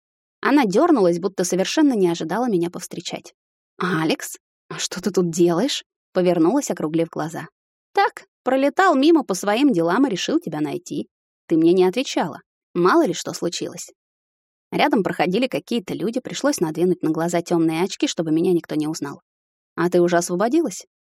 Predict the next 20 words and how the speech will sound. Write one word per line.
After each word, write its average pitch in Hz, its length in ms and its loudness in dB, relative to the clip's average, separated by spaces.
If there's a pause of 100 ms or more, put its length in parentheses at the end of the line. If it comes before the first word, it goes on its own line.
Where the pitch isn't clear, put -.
(240)
Почти 202 300 0
освободилась, 196 640 0
просто 277 320 -2
отскочила 180 480 -4
в 180 40 0
магазин. 165 480 -2 (260)
Мне 208 160 2
нужно 190 260 4
зайти 202 260 0
к 175 80 -4
тёте 247 240 2
ещё 165 180 -2
на 190 120 2
пару 160 200 -4
минут. 160 320 -4 (360)
Если 180 260 2
хочешь, 247 380 0
можешь 220 260 0
подождать 170 420 -6
здесь. - 340 -12